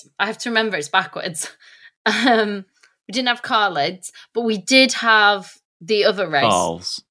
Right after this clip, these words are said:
Speaker 1: Yes, the Thals, which, again, like, when it was starting, because, I, you know, I don't know. So I was like, "Where have I heard this before?"
Speaker 2: But it's a Thal, so this is,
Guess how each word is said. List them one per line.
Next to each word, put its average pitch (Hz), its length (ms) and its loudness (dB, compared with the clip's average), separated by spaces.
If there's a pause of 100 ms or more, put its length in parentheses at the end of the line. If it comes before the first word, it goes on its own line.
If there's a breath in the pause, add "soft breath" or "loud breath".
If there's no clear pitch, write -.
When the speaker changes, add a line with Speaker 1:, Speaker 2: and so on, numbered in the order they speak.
Speaker 1:
Yes, - 480 -4 (200)
the - 60 -20
Thals, 165 400 2 (240 loud breath)
which, - 320 0 (760)
again, 220 420 0
like, 202 160 0
when 247 120 2
it 240 60 -4
was 233 100 -6
starting, 226 540 -2 (540)
because, 220 260 -4
I, - 260 -8 (120)
you 202 160 -6
know, 160 120 -4
I 160 100 0
don't 175 200 -2
know. 185 360 -2 (320 loud breath)
So - 120 -14
I - 20 -14
was - 100 -10
like, 196 200 -10
"Where 214 180 2
have 220 120 0
I 220 60 2
heard 208 220 2
this 185 140 -10
before?" 160 600 -4 (360)
Speaker 2:
But 247 120 2
it's - 140 -4
a 226 60 6
Thal, 226 480 4
so 165 200 2
this 240 280 2
is, 139 460 2